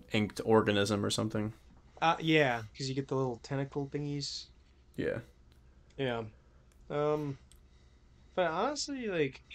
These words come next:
Speaker 2: not really, I mean, I'm sorry, like, I just don't really have much to say about it. It just didn't really, it just didn't really speak to me.
Speaker 1: What, was it the, was it the vocals or just the way that the songs were structured?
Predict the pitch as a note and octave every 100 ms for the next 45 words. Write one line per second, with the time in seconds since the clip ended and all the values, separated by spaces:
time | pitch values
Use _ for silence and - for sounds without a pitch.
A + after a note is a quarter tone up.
0 | - - - - - - - - - -
1 | G#3+ B3 C#4 G3+ D#3 D#3+ E3 D3+ - D3
2 | D3 C3 C3+ - A3+ B3+ A#3+ A3 A3+ D3+
3 | - F#3 G#3 B2 A2+ A2+ - - - -
4 | - - - - D#3+ F#3+ G#3+ A3 G#3+ G#3+
5 | G#3 G3 - - - - - - - -
6 | - - - - - - - G#3+ F3+ F3+
7 | F#3+ F#3+ E3+ G3 G3+ - A#2 A2 - -
8 | - - - - - - - - - -
9 | - - - - - - - - - -
10 | B2+ C3 B2+ A#2 A2+ A#2 G#2+ G2+ F#2+ F#2
11 | - - - - - - - - - -
12 | - - - - A2+ G#2 G2+ G2+ G#2 A#2
13 | G#2+ G2+ G#2 - G2+ G2+ G2+ G2 G#2 G2+
14 | G#2 F2+ - G2 - G2